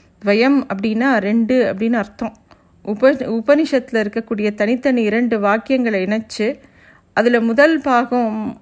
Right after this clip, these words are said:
ரெண்டாம் பாகமும் அதுக்குண்டான பலனையும் நமக்கு எடுத்து கொடுக்குறார். அதனால தான் இதோட சாராம்சத்தை இதுல சுவாமி ரொம்ப சுருக்கமா சொல்லியிருக்கார்.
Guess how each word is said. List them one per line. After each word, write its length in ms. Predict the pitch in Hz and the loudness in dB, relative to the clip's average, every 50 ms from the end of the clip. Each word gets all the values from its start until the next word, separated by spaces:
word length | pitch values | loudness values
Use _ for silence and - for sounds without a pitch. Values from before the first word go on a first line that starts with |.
| _ _ - - | _ _ -4 -2
ரெண்டாம் 680 | 240 262 285 285 254 226 220 220 220 262 262 269 254 | 0 0 2 2 2 2 0 2 2 2 2 2 2
பாகமும் 460 | 240 233 208 214 214 208 214 226 233 | 2 0 0 0 0 -2 -2 0 0
அதுக்குண்டான 680 | 226 208 202 208 - 220 208 208 226 240 254 247 226 208 - - | 0 0 -2 -2 -4 -4 0 0 2 2 2 0 -2 -4 -2 0
பலனையும் 540 | 214 214 226 240 247 254 247 233 233 247 247 | 0 2 2 2 2 2 2 0 0 -2 -2
நமக்கு 360 | - - 208 196 190 - - | -2 -2 -4 -4 -4 -2 -4
எடுத்து 280 | 196 190 208 208 240 233 - | -4 -4 -2 -6 -6 -6 -4
கொடுக்குறார். 360 | 196 190 - 196 185 - - - - - _ _ - - - - - _ _ - | -6 -6 -4 -4 -6 -6 -6 -10 -20 -20 _ _ -20 -20 -20 -20 -20 _ _ -6
அதனால 280 | 196 214 247 247 247 | 0 2 2 4 4
தான் 220 | 240 262 302 294 262 | 4 4 4 4 4
இதோட 220 | 233 240 220 220 220 - | 4 4 2 0 -2 0
சாராம்சத்தை 1000 | 254 226 233 247 269 269 269 262 - 254 214 214 254 269 254 226 220 226 233 269 - - - - _ - | 0 2 2 2 2 2 0 -2 -2 -4 -4 -2 0 2 4 4 2 2 0 -2 -8 -20 -20 -20 _ -8
இதுல 120 | - 214 214 | -4 -4 -4
சுவாமி 400 | 208 214 - 240 240 262 277 277 | -2 0 0 2 2 4 2 2
ரொம்ப 240 | 247 - 233 240 269 | 2 0 0 -2 -2
சுருக்கமா 520 | 269 - 262 262 262 - 269 247 269 277 269 | -2 -4 -4 -4 -2 -2 0 0 0 -2 -2
சொல்லியிருக்கார். 480 | 262 214 196 220 208 208 - 202 - | -4 -4 -4 -4 -4 -4 -4 -4 -4